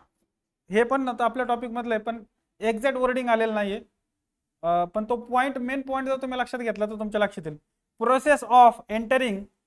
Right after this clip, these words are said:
the name of partnership in the register of registrar. म्हणजे नोंदणी अधिकाऱ्याच्या रजिस्टर मध्ये तुमची पाट-, तुमचं नाव आलं पाहिजे, त्यासाठीची प्रोसेस म्हणजे काय म्हणतो त्याला आपण? रजिस्ट्रेशन, नोंदणी, बरोबर. त्याला हुशार आहे तुम्ही.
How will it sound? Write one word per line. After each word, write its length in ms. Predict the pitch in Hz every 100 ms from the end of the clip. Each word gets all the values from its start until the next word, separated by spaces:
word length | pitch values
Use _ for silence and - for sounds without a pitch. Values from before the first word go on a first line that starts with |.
| _ _
the 140 | 170 208
name 180 | 269 277
of 120 | 285
partnership 580 | 254 226 254 220 247 202 - -
in 120 | 226
the 140 | 247
register 440 | 240 233 262 - 277
of 240 | 285 285 247
registrar. 600 | 240 247 - 240 202 160 - _ _ _ _ _
म्हणजे 140 | 196 240
नोंदणी 340 | 247 254 302
अधिकाऱ्याच्या 520 | 302 269 269 269 269
रजिस्टर 280 | 262 247 262
मध्ये 200 | 254 254 247
तुमची 220 | 240 262
पाट-, 380 | 247 233 240 -
तुमचं 300 | 233 254 247
नाव 180 | 254
आलं 180 | 277 254
पाहिजे, 280 | 233 214 214
त्यासाठीची 540 | 220 226 226 226 220
प्रोसेस 420 | 220 240 233 247 226
म्हणजे 220 | 220 226
काय 140 | 220
म्हणतो 220 | 220 185
त्याला 140 | 175 160
आपण? 180 | - 151 _ _ _ _ 175
रजिस्ट्रेशन, 640 | 196 220 - 185 151 160
नोंदणी, 360 | 208 202 175
बरोबर. 380 | 151 170 156 147 - _ _ _ _ _ _ _ _ _ _ _ _
त्याला 160 | 151 160
हुशार 260 | 160 254 220
आहे 80 | 170
तुम्ही. 200 | 156